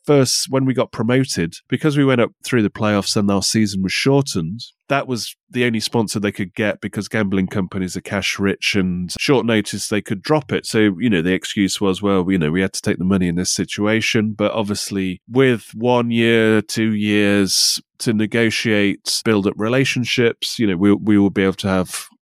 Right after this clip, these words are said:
sponsors more fitting of such a prestigious club as Aston Villa. And also, meanwhile, the government will bring out a white paper to outlaw gambling on sh-, shirts.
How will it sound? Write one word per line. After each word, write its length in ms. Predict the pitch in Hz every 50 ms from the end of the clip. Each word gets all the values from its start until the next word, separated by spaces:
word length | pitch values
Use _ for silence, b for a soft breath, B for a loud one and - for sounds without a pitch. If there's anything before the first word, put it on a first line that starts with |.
| -
sponsors 540 | - - - 160 160 135 - - 139 120 123 135
more 140 | 139 127
fitting 540 | - - - - 202 - - - 110 92 90
of 120 | 95 90 -
such 300 | - - - - - -
a 40 |
prestigious 720 | - - 123 113 - - - 147 139 131 - 117 104 -
club 320 | - - - 113 104 87 98
as 120 | 87 92
Aston 360 | 104 98 - - - 107 98
Villa. 340 | 90 110 127 117 101 82 - - _ -
And 100 | 131 139
also, 500 | 175 185 147 - - 131 123 117 110 104
meanwhile, 420 | 101 110 135 131 123 123 120 117 113
the 60 | 113
government 640 | 110 - 156 143 131 107 95 92 90 82 - - - - - -
will 260 | 107 127 131 135 123 - _ -
bring 180 | 123 110 107 110
out 160 | 104 101 69
a 40 | 98
white 360 | 92 90 98 104 110 - - -
paper 540 | - 95 82 78 - - - 76 90 101 - _ - -
to 260 | - 117 113 110 110 -
outlaw 560 | 120 131 127 - 104 110 110 131 147 147 123 98
gambling 640 | - 92 95 180 165 147 87 80 80 78 78 80 87 -
on 200 | 87 90 85 82
sh-, 300 | 82 - - - - - - - -
shirts. 640 | - 104 87 80 76 - - - - - - - -